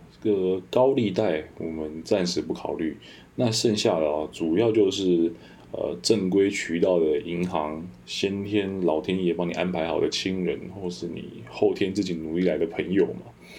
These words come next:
找银行啊，很明显就是照日算息，对吧？我们公平、公正、公开，商业社会，看钱不看心啊。那找爸妈就有点小尴尬啊，虽然你可能可以免费捞到啊这种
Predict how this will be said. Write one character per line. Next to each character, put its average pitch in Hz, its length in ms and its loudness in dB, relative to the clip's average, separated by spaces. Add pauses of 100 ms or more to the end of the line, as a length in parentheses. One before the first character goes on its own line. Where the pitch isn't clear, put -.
(120)
找 92 280 2
银 98 320 2
行 90 280 -4
啊， 85 280 -2
很 87 120 -2
明 87 260 0
显 87 220 0
就 82 120 0
是 87 300 4
照 95 240 2
日 92 160 4
算 90 320 2
息， 76 380 -8 (100)
对 87 100 -2
吧？ 76 240 -6
我 78 80 -10
们 80 260 -8
公 95 220 0
平、 87 240 -4
公 92 160 0
正、 90 280 0
公 90 180 2
开， 85 400 0
商 90 260 0
业 90 180 6
社 87 220 4
会， 80 360 2
看 87 260 -2
钱 80 180 0
不 73 80 -6
看 82 220 -2
心 87 320 2 (480)
啊。 76 240 -6
那 87 260 0
找 76 200 2
爸 151 240 0
妈 117 200 2
就 110 120 4
有 92 100 6
点 87 180 -2
小 80 300 -4
尴 80 220 -4
尬 82 100 0
啊， 76 320 -4
虽 104 180 0
然 101 140 2
你 101 60 2
可 101 120 -2
能 87 160 0
可 87 140 2
以 87 120 4
免 87 280 2
费 92 220 2
捞 90 280 4
到 90 140 4
啊 73 240 0
这 87 160 4
种 71 260 -2